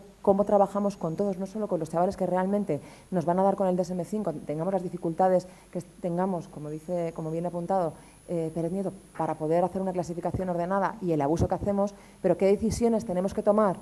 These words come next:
generalizadas en el aula para trabajar realmente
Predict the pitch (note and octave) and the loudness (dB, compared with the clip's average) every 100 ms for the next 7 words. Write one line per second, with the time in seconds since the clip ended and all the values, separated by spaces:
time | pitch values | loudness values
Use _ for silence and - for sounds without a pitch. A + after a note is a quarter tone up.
0 | - - - - G3 F#3 D#3+ D3+ G3+ G#3+ | -10 -20 -14 0 2 4 4 4 4 4
1 | G#3 A3+ A3+ A#3+ A#3+ B3 B3 - - - | 4 2 4 6 4 2 -4 -16 -20 -20
2 | - - - - - - - F#3+ F3+ G3 | -20 -20 -20 -20 -20 -12 6 8 10 8
3 | F3+ E3 F3 F#3+ A3 A3 A3+ A#3 A3+ B3 | 8 6 4 4 6 6 4 2 2 0